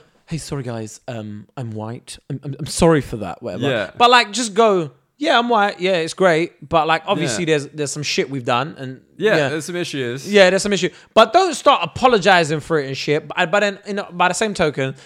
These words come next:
Speaker 1: don't go the whole white is best and white
Speaker 2: No.
Speaker 1: is right and, like, whatever.
Speaker 2: You gotta be a sweet spot.
Speaker 1: Just understand that there's a pri-, like, like, that's what I like about Tom. He, he recognizes there's privilege, but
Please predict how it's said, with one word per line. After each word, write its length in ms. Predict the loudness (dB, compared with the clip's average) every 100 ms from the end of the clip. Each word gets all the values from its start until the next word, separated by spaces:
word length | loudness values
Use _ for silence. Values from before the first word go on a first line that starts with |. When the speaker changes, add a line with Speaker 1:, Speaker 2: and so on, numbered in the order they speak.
| _ -2
Speaker 1:
don't 300 | -2 -2 0
go 160 | 2
the 80 | 2
whole 260 | 2 2 2
white 280 | 0 0 -4
is 160 | -10
best 380 | -4 -4 -4 -8
and 260 | -10 -10 -12
white 240 | -2 0 0
Speaker 2:
No. 60 | -2
Speaker 1:
is 120 | 0
right 280 | 2 2 -2
and, 160 | -6 -4
like, 200 | -4 -4
whatever. 280 | -6 -4 -4
Speaker 2:
You 40 |
gotta 140 | -4
be 80 | -4
a 20 |
sweet 300 | -6 -6 -8
spot. 180 | -8 0
Speaker 1:
Just 180 | 2 2
understand 600 | 4 4 4 4 4 4
that 80 | 2
there's 160 | 0 0
a 60 |
pri-, 160 | -4 -2
like, 440 | 0 0 -6 _ -6
like, 360 | -4 -6 _ -10
that's 240 | -6 0
what 80 | 2
I 20 |
like 160 | 2 0
about 160 | -2
Tom. 160 | -2 -4
He, 240 | -4 -4
he 280 | -6 -6 -4
recognizes 500 | -2 -4 -4 -8 -6
there's 140 | -8
privilege, 520 | -8 -12 -8 -10 -10 -8
but 240 | -8